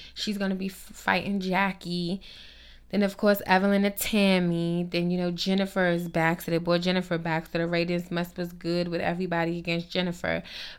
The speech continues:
But, you know, what, only thing I don't like about this show is that nobody on here is a wife. Um, everyone is ex-wives or girlfriends.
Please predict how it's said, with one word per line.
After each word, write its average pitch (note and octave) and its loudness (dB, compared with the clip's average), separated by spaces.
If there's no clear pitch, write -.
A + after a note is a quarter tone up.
But, D4 4
you D#4+ 0
know, C4+ 4
what, - 0
only - 0
thing D#4+ -2
I C#4+ 4
don't B3+ 2
like G#3 2
about G3+ 0
this F3+ -2
show G3 2
is F#3+ -2
that F3 2
nobody B3 6
on G3 2
here G3+ 4
is F#3 2
a G3+ 4
wife. F3 2
Um, F3+ 2
everyone G3+ 4
is F#3 0
ex-wives F3+ 4
or F#3 -4
girlfriends. E3 -4